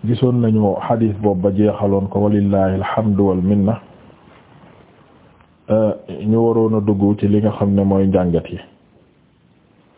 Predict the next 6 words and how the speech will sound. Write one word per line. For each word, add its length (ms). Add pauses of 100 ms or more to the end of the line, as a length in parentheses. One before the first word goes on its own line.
(440)
Waroon 340
a 40
dugg 320 (480)
ci 100
njàngat 440
yi 140